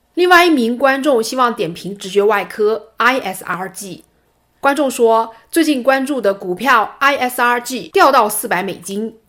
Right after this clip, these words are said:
不知道市场为什么一直打压它的股价，阳光财经能分析一下吗？四百这个价位加仓是否合理？啊，I S R G主要是手术机器人，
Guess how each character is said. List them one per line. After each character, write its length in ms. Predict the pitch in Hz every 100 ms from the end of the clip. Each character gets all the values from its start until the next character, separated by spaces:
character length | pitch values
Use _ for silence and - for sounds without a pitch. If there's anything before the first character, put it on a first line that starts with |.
| _ - _
不 100 | -
知 100 | 226
道 140 | 233 214
市 160 | 247
场 240 | 220 160 220
为 120 | 247
什 120 | 196
么 60 | 180
一 100 | 226
直 160 | 202
打 200 | 202 151
压 160 | 175 196
它 100 | 240
的 80 | 254
股 220 | 196 175
价， 440 | 220 233 175 - - _ _ -
阳 160 | 180
光 140 | 233 247
财 200 | 220 208
经 180 | 240
能 100 | 226
分 160 | 208 285
析 200 | 269 269
一 40 |
下 200 | 262 247
吗？ 300 | 226 233 262 _ _ _ _ -
四 200 | - 370
百 220 | - 185
这 180 | 311 330
个 120 | 220
价 220 | 233 196
位 140 | 196
加 220 | 185 196 185
仓 240 | - 180
是 240 | - -
否 160 | 226 156
合 240 | 156 185
理？ 280 | 233 226 - _ _ _ _ _ _ _ _ _ _ _ _ -
啊 260 | 165 170 _ - - - -
，I 220 | 285 339
S 300 | 302 269 -
R 220 | - 269
G 420 | 277 285 208 156 _
主 100 | 202
要 140 | 202
是 160 | 220 220
手 280 | 214 - -
术 180 | - 254
机 140 | 233
器 180 | - 220
人， 320 | 175 196 220